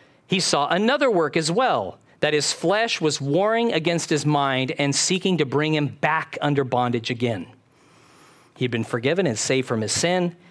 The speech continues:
yet sin continued to war against him. It was like these attacks kept coming. It was over his, an attack in his mind, an attack in his affections, an attack that was happening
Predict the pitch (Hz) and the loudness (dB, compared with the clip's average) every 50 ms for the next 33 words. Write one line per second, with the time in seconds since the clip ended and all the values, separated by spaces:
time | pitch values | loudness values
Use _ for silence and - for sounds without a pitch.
0 | - - - - 143 147 - - - - 180 185 196 185 175 - 180 170 - - | -20 -10 -4 -2 -2 -2 0 -2 0 2 2 2 2 2 2 0 0 0 0 0
1 | 175 170 165 156 156 156 143 - - 175 170 135 123 131 160 180 190 196 196 - | 0 0 2 2 0 0 0 0 0 2 2 2 2 2 2 2 2 2 2 0
2 | 156 156 160 165 170 - - - 165 127 120 120 131 135 139 131 131 147 143 139 | 0 0 0 0 0 0 -2 0 0 0 0 2 2 0 0 2 0 0 0 0
3 | 135 - - - - - - - - - - - - - - - - _ _ _ | -2 -6 -12 -20 -20 -20 -20 -20 -20 -20 -20 -20 -20 -20 -20 -20 -20 _ _ _
4 | - - 180 175 147 160 - - - 202 202 196 - - - - - - - - | -4 -2 0 0 0 -2 -2 -2 -2 0 0 -2 -4 -8 -8 -4 -2 -2 -4 -4
5 | - - - 180 180 165 139 117 95 87 - - _ _ _ _ _ _ _ _ | -6 -4 -2 0 0 0 -2 -4 -6 -10 -18 -20 _ _ _ _ _ _ _ _
6 | _ _ _ _ _ _ _ _ _ _ - - 175 165 151 175 170 156 185 202 | _ _ _ _ _ _ _ _ _ _ -2 -2 0 2 2 2 2 2 2 2
7 | 196 185 180 160 151 175 165 147 - - - - 151 151 156 156 143 - - 185 | 2 2 2 2 2 0 0 0 -2 -4 -4 -4 -2 0 0 -2 -2 0 0 0
8 | 202 196 - - 180 180 175 170 143 143 143 160 170 175 190 175 156 135 117 - | 0 -2 -2 -2 0 0 2 0 0 0 0 0 2 2 0 0 0 -2 -2 -4
9 | - - _ _ _ _ _ - 156 170 165 - - 190 190 190 - 190 170 170 | -8 -16 _ _ _ _ _ -2 0 0 0 -2 0 0 0 0 0 0 0 2
10 | 170 151 165 151 - - - 185 180 - - - 139 113 104 98 95 - - - | 2 2 0 -2 -2 0 -2 -2 0 0 0 0 0 -2 -2 -6 -10 -12 -14 -16
11 | - _ - - - - - _ - 160 170 156 - - 220 233 247 - - 214 | -18 _ -20 -20 -20 -20 -10 _ -2 0 0 0 0 0 0 0 0 2 0 0
12 | 196 175 - 196 208 208 - 185 170 180 | 0 2 0 0 0 0 2 0 0 0